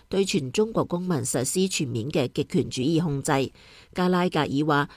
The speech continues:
中共想將呢一種壓制輸出到世界各地，唯一能夠擋住佢嘅就係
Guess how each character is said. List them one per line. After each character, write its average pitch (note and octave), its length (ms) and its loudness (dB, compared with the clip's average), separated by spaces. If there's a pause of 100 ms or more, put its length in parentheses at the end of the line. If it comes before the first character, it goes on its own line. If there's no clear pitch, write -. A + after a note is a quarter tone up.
(140)
中 C4 200 2
共 E3+ 180 0
想 C3 240 -2
將 F#3+ 180 0
呢 G3+ 80 0
一 G3+ 80 0
種 D#3+ 280 -2
壓 D#3 160 0
制 - 160 -4
輸 C#3+ 340 -2
出 G#3+ 120 2
到 C#3+ 220 2
世 C#3 220 -2
界 C3+ 200 0
各 C#3 180 0
地， C3+ 280 2 (340)
唯 D#3 180 2
一 A3+ 120 6
能 F#3 220 0
夠 D#3 160 2
擋 C#3+ 300 -2
住 G3 120 0
佢 D#3+ 220 0
嘅 D#3 140 2
就 D3 120 0
係 C#3 300 2